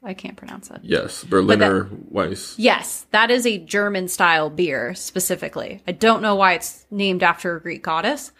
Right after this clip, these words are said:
Speaker 1: but I thought, because this is a German fairy tale, that also fits. And
Speaker 2: Wow.
Speaker 1: I'm pretty sure Pilsner is a German-style beer, isn't it?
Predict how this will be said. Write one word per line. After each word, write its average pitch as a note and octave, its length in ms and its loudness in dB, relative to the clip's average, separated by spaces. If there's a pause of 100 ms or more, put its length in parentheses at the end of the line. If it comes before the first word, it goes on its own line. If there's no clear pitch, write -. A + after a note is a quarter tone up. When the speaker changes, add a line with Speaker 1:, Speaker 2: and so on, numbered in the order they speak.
(360)
Speaker 1:
but A3 300 4 (720)
I G#3+ 140 2
thought, F#3 460 2
because G3 280 -10
this F#3+ 180 -10
is E3+ 140 -14
a D#3+ 40 -14
German D#3 360 -12
fairy B3 300 -2
tale, F3+ 400 -4 (160)
that D#4+ 260 2
also D#4+ 500 4
fits. - 680 -10 (380)
And A3 240 2
Speaker 2:
Wow. - 80 4
Speaker 1:
I'm A3 160 2
pretty B3+ 240 2
sure A#3 160 -2
Pilsner F3+ 560 -4
is D#3 120 -8
a D#3 60 -6
German-style - 600 -2
beer, B1+ 240 -6
isn't - 200 -6
it? B3+ 140 -6